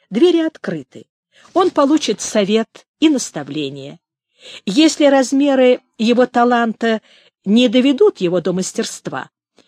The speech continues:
то, во всяком случае, он станет культурным сеятелем искусства. Пашня культуры очень нуждается в таких устремленных, самоотверженных деятелях-сеятелях.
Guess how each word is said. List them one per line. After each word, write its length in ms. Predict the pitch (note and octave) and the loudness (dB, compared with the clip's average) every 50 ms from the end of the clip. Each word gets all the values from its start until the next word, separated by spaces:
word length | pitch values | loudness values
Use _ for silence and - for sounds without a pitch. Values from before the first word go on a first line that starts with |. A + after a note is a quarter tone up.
| _ _ _ _ | _ _ _ _
то, 100 | - D4+ | -2 0
во 100 | D#4 D#4+ | 0 0
всяком 340 | - - F4 E4 - D4+ C#4+ | 0 0 -2 -2 -2 -4 -6
случае, 420 | - - D#4 E4 D4+ - D#4 D4 | -4 -2 0 0 0 0 0 -2
он 100 | C#4+ C#4+ | -2 -2
станет 480 | C#4 - - D#4 D4+ D4 C#4+ C#4+ C#4 - | -4 -6 -4 -4 -2 -2 -2 -4 -6 -8
культурным 640 | - D#4 D4 C4 - - F4+ F4 D#4+ B3 A3 G3+ F3+ | -6 -6 -6 -4 -2 -2 0 0 0 0 -2 -4 -4
сеятелем 640 | - - A3+ G3+ F#3+ E3+ - - F3 F3 F3 F#3 | -6 -4 -2 -2 -2 -2 -4 -6 -8 -6 -6 -8
искусства. 640 | F#3+ - - - F3 D#3+ - - - - - A#2+ - _ _ _ _ _ _ _ _ _ _ _ _ _ _ _ _ _ _ - - - _ _ _ - | -8 -10 -10 -10 -10 -10 -10 -12 -16 -18 -20 -20 -20 _ _ _ _ _ _ _ _ _ _ _ _ _ _ _ _ _ _ -20 -20 -20 _ _ _ -2
Пашня 400 | B3 B3 B3 - - A#3+ A3+ A3+ | 0 0 0 0 -2 -2 -2 -2
культуры 640 | - A#3 A#3 A3 G3+ - D4 D4+ C#4+ G3+ E3 B2+ - _ _ _ _ _ _ _ | 0 -2 -2 -2 -2 0 0 0 0 0 -2 -6 -10 _ _ _ _ _ _ _
очень 340 | - A#3 C4 - - C4+ B3 | 0 0 0 2 2 0 2
нуждается 640 | B3 B3+ B3+ A3+ A3 D#4+ E4 D4+ A#3+ G3+ - - E3+ | 2 2 2 0 0 0 0 0 0 -2 -4 -8 -10
в 60 | - | -8
таких 340 | - F#3+ F3 - G3+ F#3 - | -6 -6 -6 -4 -4 -4 -4
устремленных, 960 | G3 - - - F3+ F#3 F#3 G3 G#3 C#4 E4 C#4 G3 D3 B2 A#2+ A#2+ _ _ _ _ _ _ _ _ | -6 -8 -6 -6 -4 -4 -2 0 0 0 0 0 -2 -4 -8 -12 -16 _ _ _ _ _ _ _ _
самоотверженных 1040 | - - A#3+ G#3+ G#3 G#3 G3+ - - A3 D4 F4 E4 C#4 C4+ D4 C#4 C#4 C4+ - - _ _ _ _ _ _ - | -8 -4 0 0 0 0 0 -2 -2 0 2 2 2 0 0 -2 -2 -2 -4 -4 -8 _ _ _ _ _ _ -12
деятелях-сеятелях. 1600 | G3+ E3+ C#3+ D3+ G#3+ C4 C#4 B3+ A#3+ - - A#3+ A3 A3+ A3 - - - - F3+ D#3+ C#3 C#3 - - - A#2+ - A2+ - _ | -12 -8 -2 0 2 2 2 2 0 -4 -4 -4 -4 -4 -4 -6 -12 -10 -6 -6 -6 -6 -8 -10 -14 -18 -20 -20 -20 -20 _